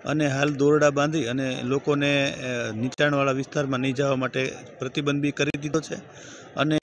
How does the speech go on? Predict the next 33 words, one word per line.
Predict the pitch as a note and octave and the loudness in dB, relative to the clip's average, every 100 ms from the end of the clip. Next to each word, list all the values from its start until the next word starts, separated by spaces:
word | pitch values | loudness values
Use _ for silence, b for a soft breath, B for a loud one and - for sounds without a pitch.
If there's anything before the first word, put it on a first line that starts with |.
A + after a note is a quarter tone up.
| D3 | 0
આપણે | C#3+ D3+ | 0 4
એ | D3+ D#3 D3+ | 4 4 2
લોકો | D#3 D#3 | 0 0
માટે | D3 C#3+ | 0 0
જમવાની, | B2+ C3 C#3 D3+ D3+ D#3 - B B - | 0 0 2 2 0 -4 -10 B B -2
રહેવાની | B2 D3 D#3 D#3+ E3 - - - | 2 4 4 2 -4 -10 -20 -4
અને | C3+ E3 E3 D#3+ D#3+ | 0 2 2 2 0
એના | - D3+ E3+ D#3+ C3 | -2 -2 2 2 2
મેડિકલ | C3+ D3+ F3 F3+ E3 | 2 4 4 4 4
માટેની | D#3 D#3+ D#3 | 2 2 2
બધી | C#3+ C3+ D#3 | 2 2 4
વ્યવસ્થા | C#3+ C#3+ - C3+ | 4 2 2 0
આપણે | C3 C3 | 0 -2
કરેલી | C3+ C3+ C3 | 0 2 0
છે | A#2 | -2
નગરપાલિકા | A2 A2+ A2 A#2 A2+ A2 A#2 | -2 -2 -2 0 -2 -2 0
દ્વારા. | A#2+ E3 - | 0 0 -4
અને | - - - C#3 | -20 -12 -2 2
વહીવટી | C#3 D3 D#3+ D#3+ | 4 4 2 0
તંત્ર | D3+ D3 D3 | 0 0 0
સતત | C#3+ C#3+ D#3+ C3+ | -2 -2 -2 0
ખડે | C#3+ D3 | 2 2
પગે | D3 C#3+ D3 | 2 0 0
છે, | - | 0
જિલ્લા | A#2+ C3+ C3 | 0 2 2
પોલીસ | C3+ C#3 C#3 | 2 0 0
તંત્ર | D3+ C#3+ D3 | -2 0 0
છે, | C#3+ D#3+ D3+ | 0 0 0
નગરપાલિકાનું | B2 B2+ B2 B2 B2 A#2+ G#2+ | 0 0 0 0 0 -4 0
ફાયર | C3+ C3+ | 0 2
બ્રિગેડ | C#3+ C#3 C#3+ | 0 0 -2
છે, | - D#3 | -2 -4
અ, | - - - - B2+ C3 | -4 -14 -18 -6 2 4